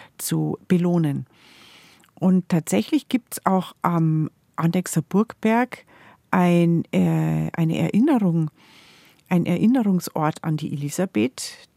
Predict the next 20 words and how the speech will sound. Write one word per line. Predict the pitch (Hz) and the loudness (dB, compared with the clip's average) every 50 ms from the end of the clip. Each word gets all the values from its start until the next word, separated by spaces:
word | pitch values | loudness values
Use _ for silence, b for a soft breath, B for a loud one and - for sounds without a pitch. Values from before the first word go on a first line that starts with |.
| _ _ - | _ _ -10
weil | 202 165 165 165 180 185 | -4 -2 0 0 0 0
sie | 180 - 190 180 | -2 -4 -4 -4
ja | 175 165 160 - | -4 -4 -4 -4
aus | - 170 165 - | -6 -6 -8 -8
diesem | - 175 - 165 147 | -12 -12 -10 -10 -10
großen | - - 156 196 240 294 294 - 226 | -8 -4 -2 0 0 0 0 -2 -2
Geschlecht | 196 185 175 - - 175 170 - - | -4 -4 -4 -6 -6 -6 -6 -6 -10
der | - - | -10 -8
Andechs-Meranier | 156 156 151 151 - - 156 151 143 135 131 135 165 190 208 202 208 | -8 -8 -8 -10 -12 -10 -8 -8 -6 -6 -6 -4 -4 -4 -4 -4 -6
stammte, | - - - 170 180 202 196 - 202 180 | -6 -6 -4 -2 -2 -2 -2 -4 -6 -8
wo | 175 170 | -8 -8
sehr | - 175 175 185 | -6 -4 -4 -4
viele | - - 185 175 170 165 151 | -4 -4 -4 -2 -2 -2 -2
Heilige | 156 160 185 196 190 - - 170 | -2 -2 0 -2 -2 -2 -2 0
und | 170 170 - | 0 0 0
Selige | - 185 214 226 226 - 190 | 2 2 2 2 2 0 -2
draus | - 170 165 170 - - | -4 -4 -8 -8 -6 -6
hervorgegangen | 165 156 - 170 156 156 - 156 - 147 147 143 147 143 - | -8 -8 -6 -8 -8 -8 -8 -10 -10 -8 -8 -6 -6 -6 -6
sind. | - 175 196 220 B B B B B B B B B B B B B B B B B B _ - | -4 -4 -4 -4 B B B B B B B B B B B B B B B B B B _ 0
Ähm, | - 208 202 202 190 190 190 190 185 185 185 185 | 2 4 4 6 6 6 4 4 4 2 2 0